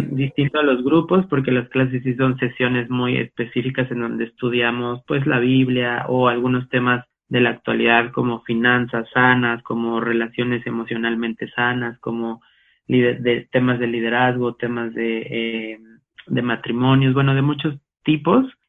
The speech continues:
y esas clases, este, pues, también la, las estoy liderando, son, pues, por periodos son como unas seis clases, son periodos como de dos, tres meses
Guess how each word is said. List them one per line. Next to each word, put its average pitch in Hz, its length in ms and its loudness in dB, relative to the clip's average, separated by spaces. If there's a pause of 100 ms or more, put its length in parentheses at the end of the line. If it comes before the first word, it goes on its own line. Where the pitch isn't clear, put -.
(120)
y 135 140 4
esas 127 300 2
clases, 120 460 0
este, 117 520 -4
pues, 117 240 -6
también 120 640 -4
la, 123 260 -4
las 120 280 -2
estoy 120 380 0
liderando, 165 800 4
son, 127 500 2
pues, 120 220 -4 (160)
por 123 280 -2
periodos 127 520 2
son 127 140 -4
como 123 200 -2
unas 123 280 -2
seis 123 260 -2
clases, 143 640 2 (560)
son 127 160 2
periodos 120 340 0
como 113 260 -4
de 110 100 -4
dos, 120 300 -6
tres 113 220 -6
meses 151 640 2